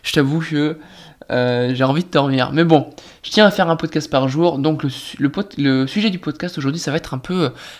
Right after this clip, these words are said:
parler des extrêmes et t'expliquer, putain, je parlais près du micro, t'expliquer pourquoi les extrêmes, en fait, sont, euh, sont toujours mauvais. C'est, j'en ai déjà parlé un petit peu, mais il faut que tu comprennes que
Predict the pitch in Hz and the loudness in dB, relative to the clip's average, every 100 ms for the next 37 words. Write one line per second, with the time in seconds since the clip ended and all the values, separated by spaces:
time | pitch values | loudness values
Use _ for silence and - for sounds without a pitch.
0 | - 147 170 160 127 131 135 - 185 151 | -4 0 2 0 -2 -4 -6 -6 -6 -6
1 | - 135 - - 160 - - - 123 123 | -8 -8 -8 -14 -16 -14 -14 -8 -8 -6
2 | - 127 120 120 123 - - - - - | -8 -6 -8 -8 -12 -12 -20 -20 -16 -10
3 | 147 - 196 190 160 180 175 131 127 127 | -10 -8 -8 -6 -6 -4 -2 -2 -4 -6
4 | - 180 131 - 160 - - - - - | -8 -6 -6 -6 -8 -12 -20 -20 -20 -10
5 | - - 156 160 143 120 120 120 120 117 | -6 -4 -4 -4 -4 -4 -6 -8 -8 -10
6 | 113 131 - _ - 147 175 185 165 139 | -12 -16 -20 _ -10 -6 -4 -2 -2 -2
7 | 113 - _ - - - - - _ _ | -4 -12 _ -20 -20 -20 -20 -20 _ _
8 | - - - 143 151 196 294 247 196 160 | -4 -4 -2 0 0 2 2 2 0 -2
9 | 151 - 170 185 - - - - _ 135 | -6 -6 -4 -4 -6 -16 -20 -20 _ -2
10 | 139 143 196 196 - - 143 175 196 180 | -2 -4 -6 -10 -10 -8 -6 -4 -6 -6
11 | 147 147 170 | -4 -2 -4